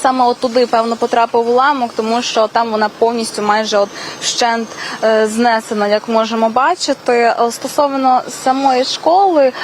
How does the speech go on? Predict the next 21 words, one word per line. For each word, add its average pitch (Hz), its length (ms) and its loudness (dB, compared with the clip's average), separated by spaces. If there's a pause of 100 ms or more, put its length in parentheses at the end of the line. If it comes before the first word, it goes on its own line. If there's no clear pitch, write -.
(220)
е, 247 120 2
на 262 140 0
щастя, 311 720 0
руйнування 262 720 0 (100)
там 240 300 0 (160)
незначні. 254 920 -2 (100)
Також 226 340 -2
ось 214 100 -8
попрошу 240 560 -2
оператора 226 680 0
показати. 247 680 0
Там 262 240 -2
от 226 140 -6
можемо 226 460 0 (320)
спостерігати 254 800 0
лише 226 340 2
от, 220 240 0
е, 214 460 4
вибиті 233 720 0
вікна. 269 560 2
Так, 269 220 0